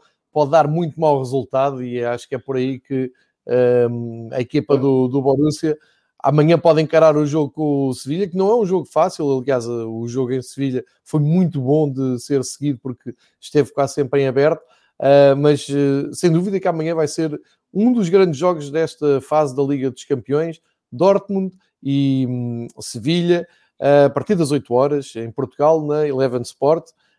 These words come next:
eh, para perceber como é que decorre isto. E se o Dortmund passasse, eh, era um grande feito, era, eh, acho que a época do Dortmund ganhava outros contornos, chegassem aos quartos de final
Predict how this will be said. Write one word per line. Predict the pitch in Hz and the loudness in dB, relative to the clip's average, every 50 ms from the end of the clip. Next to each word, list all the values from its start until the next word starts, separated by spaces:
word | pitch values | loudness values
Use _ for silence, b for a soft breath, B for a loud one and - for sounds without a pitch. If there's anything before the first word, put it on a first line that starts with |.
| _ - - | _ -6 -2
eh, | 123 127 127 123 120 | 0 2 2 0 0
para | - - 139 | -2 -4 -6
perceber | 110 - - - 117 127 143 143 | -6 -6 -10 -6 0 0 0 0
como | - - 120 113 117 | 0 -4 -10 -8 -8
é | 113 | -10
que | - _ - 120 113 | -10 _ -10 -8 -8
decorre | 104 104 113 - - 135 120 120 160 | -8 -10 -10 -6 -4 -2 -2 0 -2
isto. | 190 185 - | -2 -2 -4
E | 262 | -6
se | - 247 | -4 -4
o | |
Dortmund | 180 170 190 196 175 185 185 156 | -2 -2 0 0 0 -2 -2 0
passasse, | 151 135 - - 165 180 - - b b b b b b | -2 0 0 2 0 0 0 -4 b b b b b b
eh, | - 156 147 151 156 - | 0 2 4 4 4 4
era | 180 190 185 | 2 4 4
um | 190 185 160 | 4 4 4
grande | 143 151 175 190 180 147 - | 4 4 4 4 2 0 -2
feito, | - - 156 165 160 170 | -2 0 0 0 0 0
era, | 160 156 160 156 156 147 b b b b b | 0 0 2 0 0 -2 b b b b b
eh, | - 143 147 143 139 139 135 135 135 127 127 131 127 123 - - | 0 2 4 6 6 6 6 4 4 2 0 -2 -6 -6 0 2
acho | 165 156 160 - | 2 2 2 2
que | - | 0
a | 175 | 2
época | 175 185 180 185 - - 180 165 | 2 2 2 0 -2 -2 0 0
do | 156 170 170 160 156 | 2 0 0 0 0
Dortmund | 135 165 170 165 160 180 170 165 | 0 0 -2 -2 -2 -4 -6 -4
ganhava | 165 165 165 165 156 147 160 | -4 -2 -2 -2 -4 -2 -4
outros | 165 143 - | -6 -6 -6
contornos, | - - 165 143 - 156 156 165 160 156 - | -6 -6 -6 -4 -2 0 0 0 -2 -6 -8
chegassem | - - 151 151 147 - 147 143 | -6 -4 -4 -4 -4 -4 -6 -8
aos | 143 - | -6 -4
quartos | - 147 131 - | -4 -6 -6 -6
de | - - | -8 -6
final | 135 127 135 131 - | -4 -2 -2 -2 -2